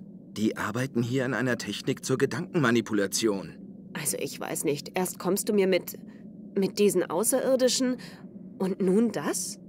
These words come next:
Speaker 1: Klingt etwas unvorstellbar, ich weiß, aber die Erforschung dieser Technik ist alles andere als neu. Es ist meines Wissens nach noch keinem gelungen, aber mit diesem außerirdischen Material?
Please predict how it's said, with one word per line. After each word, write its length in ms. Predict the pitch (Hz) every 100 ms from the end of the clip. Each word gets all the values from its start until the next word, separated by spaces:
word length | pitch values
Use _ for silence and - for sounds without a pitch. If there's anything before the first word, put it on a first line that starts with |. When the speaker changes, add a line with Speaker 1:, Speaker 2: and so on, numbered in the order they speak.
| - -
Speaker 1:
Klingt 260 | - 73 -
etwas 300 | - 98 -
unvorstellbar, 720 | 110 123 107 - 90 87 101 104
ich 140 | -
weiß, 380 | 95 104 101 -
aber 160 | - 131
die 120 | 139
Erforschung 520 | - - 156 208 165
dieser 220 | 123 120 -
Technik 380 | 151 - 151
ist 220 | 98 - -
alles 260 | 165 -
andere 300 | - 170 107
als 240 | 80 - 98
neu. 240 | 92 82 - - - -
Es 120 | 151
ist 200 | 135 98
meines 380 | 92 131 151 143
Wissens 340 | 156 165 -
nach 300 | 147 151 160
noch 200 | 104 92
keinem 320 | - 147 190
gelungen, 500 | 143 107 107 180 214
aber 200 | 185 165
mit 220 | 151 143 156
diesem 220 | 135 127
außerirdischen 640 | 156 208 196 170 190 156
Material? 640 | 147 139 117 90 113 196